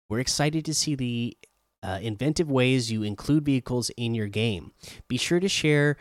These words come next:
your favorite F N, hashtag F N Create Joyride with us on social media at F N Create.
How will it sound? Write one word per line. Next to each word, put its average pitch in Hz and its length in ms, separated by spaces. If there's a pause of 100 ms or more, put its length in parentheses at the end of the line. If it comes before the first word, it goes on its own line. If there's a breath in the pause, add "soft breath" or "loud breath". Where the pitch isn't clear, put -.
(120)
your 87 100
favorite 147 460
F 135 180
N, 147 300 (800 soft breath)
hashtag 135 400
F 110 180
N 110 140
Create 110 340
Joyride 110 480
with 107 180
us 113 200
on 92 160
social 131 340
media 107 480
at 101 240
F 104 220
N 98 160
Create. 110 440